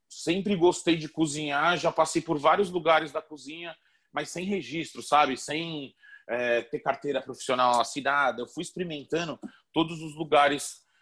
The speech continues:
da cozinha. Daí eu falei assim, "Pô, o MasterChef é uma porta disso. Será que eu, eu ganho essa porcaria? Sei lá. Vou, vou tentar." Eu, eu, quando, e quando eu cheguei e me inscrevi,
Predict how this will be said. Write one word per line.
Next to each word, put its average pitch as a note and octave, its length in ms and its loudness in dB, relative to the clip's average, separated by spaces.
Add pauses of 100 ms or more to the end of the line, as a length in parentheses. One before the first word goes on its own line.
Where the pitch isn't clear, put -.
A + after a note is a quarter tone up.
(100)
da C3 120 2
cozinha. A#2 420 -4
Daí C3 160 6
eu F3 80 2
falei F3 200 0
assim, D#3 200 -8
"Pô, D#3 220 0
o C3+ 60 -4
MasterChef D3 580 -2
é E3+ 40 -2
uma F3+ 160 -2
porta G#3 500 4 (1000)
disso. B2+ 420 -2 (160)
Será F#3+ 240 4
que E3+ 140 -4
eu, D3+ 240 0
eu C3 120 2
ganho C3 420 -4
essa G2 360 -4 (300)
porcaria? A#2 680 -2
Sei B2+ 200 0
lá. B2 300 6 (600)
Vou, A#2+ 460 2
vou G3 120 4
tentar." G#3+ 520 4
Eu, C3+ 480 -14
eu, B3 160 -14
quando, B3 220 -4
e F#3+ 140 -8
quando B3+ 200 0
eu C4+ 80 0
cheguei E3 560 0
e D3+ 40 -12
me D3 100 -12
inscrevi, B2+ 540 -6